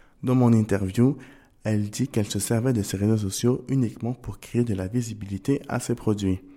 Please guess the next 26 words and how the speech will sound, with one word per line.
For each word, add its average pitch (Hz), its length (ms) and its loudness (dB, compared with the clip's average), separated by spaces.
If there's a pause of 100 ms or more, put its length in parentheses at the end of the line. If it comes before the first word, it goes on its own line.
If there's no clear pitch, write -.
(340)
C'est - 120 -12
tout 120 140 -6
simple. 110 360 -2 (380)
Il 117 80 -2
suffit 123 280 0
de 127 80 2
s'imaginer 120 580 2
un 101 140 -2 (120)
panneau 131 280 4
publicitaire 113 760 -2
que - 80 -10
vous 95 160 -4
pouvez, 107 460 2
euh, 95 140 0 (800)
euh, 73 200 -2
voir 104 220 2
dans 156 100 6
la 101 140 6
rue 113 160 2
par 104 140 2
exemple, 110 440 0 (260)
mais 110 180 -4
au 135 120 4
lieu 156 140 6
d'être 101 480 2
dehors, 98 540 2